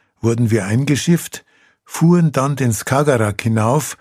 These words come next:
und sahen die Mastspitzen der Schiffe, die im Ersten Weltkrieg dort versenkt worden waren. Ich hatte allerdings andere Probleme, als diese Relikte anzuschauen,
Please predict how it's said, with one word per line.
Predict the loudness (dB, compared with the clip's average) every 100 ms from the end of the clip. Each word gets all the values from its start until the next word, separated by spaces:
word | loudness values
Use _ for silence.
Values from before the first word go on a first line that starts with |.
| _ _ -4
und | -2
sahen | -2 -4 -2 -2 0
die | 2
Mastspitzen | 2 0 -2 -8 -10 -4 -4 -2 -6
der | -2 -2
Schiffe, | -2 -2 -2 -2 -4 -6 -20 _
die | 0 2
im | 2
Ersten | 0 -4 -2 -4 -4 -2
Weltkrieg | 0 -2 -4 -2 -2 0
dort | -2 -2 -4
versenkt | -4 -4 -2 -4 -2
worden | -2 -2 -4 -4
waren. | -4 -4 -4 -6 -8 _ _ _ _ _ _ _ _ _ _ _
Ich | -6 0
hatte | 0 0 -4
allerdings | -2 -4 -2 -2 -2 -6
andere | -2 0 0 -2
Probleme, | -2 -6 -2 -2 -2 -4
als | -4 -6 -4
diese | -2 -2 0 -2
Relikte | 0 0 -2 -4 -8 -10
anzuschauen, | -4 -2 -2 -2 -2 -4 -6 -8 -14